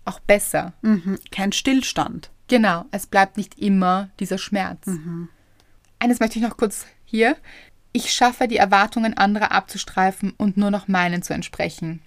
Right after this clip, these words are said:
Speaker 2: Mhm.
Speaker 1: Auch sehr gut. So schön und ich fand das auch so schön, dass ihr diese Übung mit uns gemacht habt. Da kamen noch sehr, sehr viele andere.
Speaker 2: Mhm.
Speaker 1: Aber dass ihr für euch auch, und deshalb machen wir das auch immer wieder hier auf Instagram,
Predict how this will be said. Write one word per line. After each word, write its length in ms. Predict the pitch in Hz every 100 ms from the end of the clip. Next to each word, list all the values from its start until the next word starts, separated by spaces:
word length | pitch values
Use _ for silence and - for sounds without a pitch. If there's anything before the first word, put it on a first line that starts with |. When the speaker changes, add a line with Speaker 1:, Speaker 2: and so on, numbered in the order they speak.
| _ _ _ _ _
Speaker 2:
Mhm. 920 | 214 196 190 165 - 180 175 170 170 165 _ -
Speaker 1:
Auch 260 | 190 190
sehr 300 | - - 160
gut. 360 | 160 151 156 - - _ - - - - - - _ _ _
So 300 | - 285 302
schön 340 | - 262 277
und 120 | 240
ich 120 | 247 -
fand 240 | 233 247
das 120 | 262
auch 120 | - -
so 100 | 254
schön, 720 | - - 233 247 254 294 294 - - _ _ _ -
dass 180 | 233 -
ihr 100 | 220
diese 180 | 226 226
Übung 300 | 247 277 262
mit 120 | -
uns 200 | 240 247
gemacht 400 | 247 214 240 -
habt. 180 | 226 226
Da 40 |
kamen 260 | 233 226 233
noch 120 | 226
sehr, 240 | - 226 220
sehr 120 | 240
viele 300 | - 247 233
andere. 580 | - 240 240 208 196 220
Speaker 2:
Mhm. 420 | 247 208 165 180
Speaker 1:
Aber 100 | 214
dass 160 | 240 -
ihr 160 | 247 269
für 200 | 262 -
euch 420 | 208 233 294 -
auch, 260 | 220 226 247
und 120 | -
deshalb 200 | 220 226
machen 240 | 226 247 240
wir 60 |
das 140 | 185 190
auch 100 | -
immer 300 | 190 190 170
wieder 220 | 185 185
hier 220 | 185 190
auf 80 | 185
Instagram, 640 | 190 - 185 180 180 220